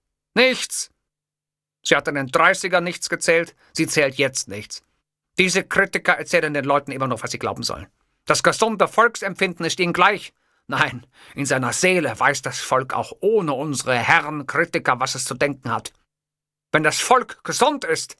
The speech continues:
weiß es sehr gut, was etwas taugt und was nicht.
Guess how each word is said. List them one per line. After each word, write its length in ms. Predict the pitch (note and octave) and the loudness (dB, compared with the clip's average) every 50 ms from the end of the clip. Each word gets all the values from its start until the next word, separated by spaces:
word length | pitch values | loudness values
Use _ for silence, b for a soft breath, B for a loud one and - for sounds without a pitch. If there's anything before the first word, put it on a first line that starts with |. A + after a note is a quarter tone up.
| _ _ _ _ _ | _ _ _ _ _
weiß 260 | - B2+ C3 B2+ - | 0 0 0 0 -2
es 340 | B2+ A#2+ - - - - - | -4 -4 -4 -4 -4 -4 0
sehr 420 | - A3+ A3+ A3 A3+ G#3+ F#3+ F3+ D3+ D3 | 2 4 4 4 4 4 4 2 2 0
gut, 420 | - - F3+ E3+ D#3 D3+ C3+ - B B B B B | -2 0 0 0 0 -2 -4 -8 B B B B B
was 280 | - D3+ C#3+ - - | 2 2 2 2 -2
etwas 360 | - C#3+ - - C3 B2 - | -10 -10 -6 -6 -6 -6 -6
taugt 280 | - - D#3 C#3 C3+ - | -4 0 0 0 0 -2
und 120 | B2 A#2+ | -6 -6
was 160 | - - - - | -4 -6 -6 -6
nicht. 260 | B2 A#2+ - - | -8 -8 -8 -10